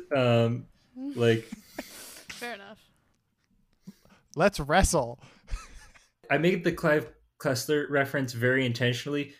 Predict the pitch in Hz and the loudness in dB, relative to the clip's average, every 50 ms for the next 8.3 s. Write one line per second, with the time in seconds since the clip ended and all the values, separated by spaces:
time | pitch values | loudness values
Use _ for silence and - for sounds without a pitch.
0 | _ _ 135 123 - 143 127 123 117 123 139 170 170 170 - 175 170 165 165 - | _ _ -4 0 2 2 2 2 0 2 2 2 2 2 2 2 2 2 2 0
1 | - 127 120 127 135 139 135 135 - - 127 120 120 120 - - _ _ _ _ | 2 2 2 4 2 0 -2 -4 -2 0 2 2 2 0 -6 -12 _ _ _ _
2 | _ _ _ _ _ _ _ _ _ _ _ _ _ _ _ _ 151 120 113 127 | _ _ _ _ _ _ _ _ _ _ _ _ _ _ _ _ -12 -4 -2 -2
3 | 120 123 127 120 120 135 135 135 143 151 147 139 135 - - 123 117 117 - 131 | 0 0 0 0 2 2 2 2 2 0 -2 -2 -2 -2 -2 -2 -2 -2 -2 -2
4 | 123 123 123 123 123 - _ _ _ - - _ _ _ 127 120 120 - - 131 | 0 0 -2 -2 -4 -8 _ _ _ -20 -20 _ _ _ -2 -2 -2 -2 -2 -2
5 | 113 110 - - 127 120 117 104 131 135 139 - 156 139 135 123 123 120 120 120 | -2 -2 0 0 0 0 2 0 0 -2 0 -4 -4 -2 0 0 0 0 0 0
6 | 117 117 107 - 110 107 - - 117 104 101 92 - - 104 104 - - - 113 | 0 0 -2 -2 -4 -6 -4 -2 0 0 0 -2 -4 -6 -6 -6 -6 -10 -10 -10
7 | 113 - - - - - _ _ _ _ _ _ _ _ _ 262 240 247 254 208 | -10 -10 -10 -14 -16 -20 _ _ _ _ _ _ _ _ _ -16 -12 -10 -10 -10
8 | - - 143 196 - 190 | -6 -2 2 2 2 2